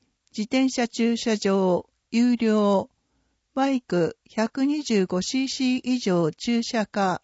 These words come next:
電動キックボード含む。説明終わり。四日土曜から開催のイベント。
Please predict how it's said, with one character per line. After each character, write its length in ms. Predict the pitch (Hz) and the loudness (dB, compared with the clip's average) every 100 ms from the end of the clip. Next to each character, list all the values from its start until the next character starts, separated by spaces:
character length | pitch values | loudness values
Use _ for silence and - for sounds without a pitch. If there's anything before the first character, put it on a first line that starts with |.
| _ _ _ _ _ _ _ _ _ | _ _ _ _ _ _ _ _ _
電 280 | - 262 277 | 0 2 2
動 240 | 277 269 | 0 0
キ 200 | 262 - | 0 -4
ッ 60 | 247 _ | -8 _
ク 140 | 262 | -4
ボ 260 | 240 247 208 | 0 2 2
ー 20 | |
ド 240 | 170 156 - - | 0 -2 -4 -14
含 260 | - 220 | -4 -2
む。 200 | 185 - - _ _ _ _ _ _ _ _ _ _ _ _ _ _ _ _ _ _ _ _ | 0 -2 -8 _ _ _ _ _ _ _ _ _ _ _ _ _ _ _ _ _ _ _ _
説 400 | _ - 220 - | _ -2 -2 0
明 380 | 262 262 247 226 - - | 2 4 4 2 -2 -2
終 140 | 196 | 0
わ 120 | 202 | 0
り。 260 | 185 165 - _ _ _ _ _ _ _ _ _ _ _ _ _ _ _ _ _ _ _ _ _ _ _ _ | -2 -6 -8 _ _ _ _ _ _ _ _ _ _ _ _ _ _ _ _ _ _ _ _ _ _ _ _
四 180 | 202 208 | -2 -2
日 280 | 214 - 269 | -2 -6 -4
土 160 | 277 277 | -2 -2
曜 240 | 294 269 | -2 -4
か 160 | - 185 | -4 -2
ら 240 | 165 - | -2 -2
開 220 | - 214 | -4 -4
催 340 | 226 - 220 220 | -4 -4 -2 0
の 180 | 208 196 | 0 -2
イ 120 | 185 | -4
ベ 160 | 180 | -6
ン 100 | 175 | -6
ト。 340 | 160 - 156 | -8 -6 -6